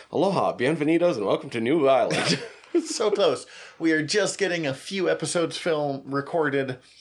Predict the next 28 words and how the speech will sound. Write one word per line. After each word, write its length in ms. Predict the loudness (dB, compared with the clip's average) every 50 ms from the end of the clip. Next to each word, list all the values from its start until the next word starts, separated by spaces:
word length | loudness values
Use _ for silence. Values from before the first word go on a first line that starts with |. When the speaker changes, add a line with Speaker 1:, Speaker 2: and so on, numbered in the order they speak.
| -20 _ _ -8
Speaker 2:
before 300 | -8 -6 -2 0 0 2
we 100 | 2 0
start 220 | 0 0 -2 -2 0
dropping 340 | 2 0 0 0 -2 -2
that 200 | 0 0 -2 0
one 240 | -2 -2 -4 -4 -4
because 560 | -6 -8 -6 -2 -2 -2 0 0 -4 -6 -6 -8 -12 -20 -20 _ _ _ _ _ _ _ _ _
we 60 | _
don't 100 | -20 -18
have 160 | -16 -14 -6 -4
news 200 | -2 -2 -2 -2
on 100 | -2 -2
that 120 | -2 -2
one. 180 | -2 -2 -4 -4
We 100 | -8 -8
don't 220 | -6 -6 -6 -4 -4
have 220 | -6 -6 -6 -6
to 80 | -10 -8
be, 140 | -8 -8 -12
worry 240 | -10 -6 -6 -2
about 180 | 0 -2 -2 0
being 160 | -2 -4 -2
topical. 500 | -2 -2 -4 -2 -4 -6 -4 -4 -4 -6 -6 -18 -20 _ _
We 120 | -12 -10 -6
can 140 | -6 -6 -2
get 220 | -2 -4 -4 -4 -6
a 40 | -4
backlog. 520 | -4 -4 -4 -4 -6 -4 -4 -4 -6 -8